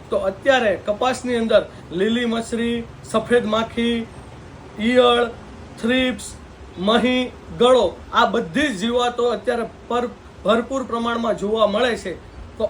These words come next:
આ બધી જ જીવાતોના કંટ્રોલ માટે આપણે જુદી જુદી દવાઓ જેમ કે મોનો,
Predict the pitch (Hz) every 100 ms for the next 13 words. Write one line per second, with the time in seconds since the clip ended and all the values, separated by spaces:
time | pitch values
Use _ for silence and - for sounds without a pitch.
0 | - 208 240 214 170 247 285 180 226 247
1 | 240 233 220 - 226 247 262 240 226 208
2 | 196 - - 202 240 233 180 208 233 202
3 | 226 233 202 233 220 196 202 220 214 208
4 | 180 196 220 220 220 208